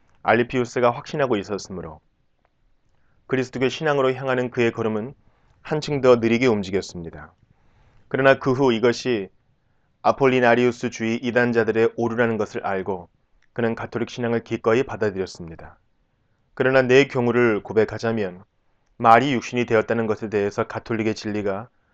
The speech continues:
포티우스의 허위로부터 어떻게 다른지는 상당히 뒤에 알게 되었습니다.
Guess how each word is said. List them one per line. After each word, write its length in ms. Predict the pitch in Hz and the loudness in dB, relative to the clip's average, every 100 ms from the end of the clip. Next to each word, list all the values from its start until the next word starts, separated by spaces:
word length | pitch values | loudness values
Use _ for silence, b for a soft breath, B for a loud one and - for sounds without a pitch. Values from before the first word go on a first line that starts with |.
| _ _ | _ _
포티우스의 640 | - 151 156 143 - 139 131 | -4 -2 -2 -4 -2 0 0
허위로부터 600 | - 160 135 113 113 117 | -2 0 0 -2 -2 -2
어떻게 400 | 110 107 - 123 | -2 -4 -6 -6
다른지는 640 | 110 107 107 101 101 120 _ _ _ - | -4 -4 -4 -6 -8 -10 _ _ _ -12
상당히 440 | 160 160 147 147 | -8 -4 -2 -2
뒤에 280 | - 113 110 | -4 -2 -2
알게 280 | - 95 104 | -4 -4 -4
되었습니다. 720 | 110 98 90 - 82 76 73 | -2 -2 -4 -12 -16 -18 -20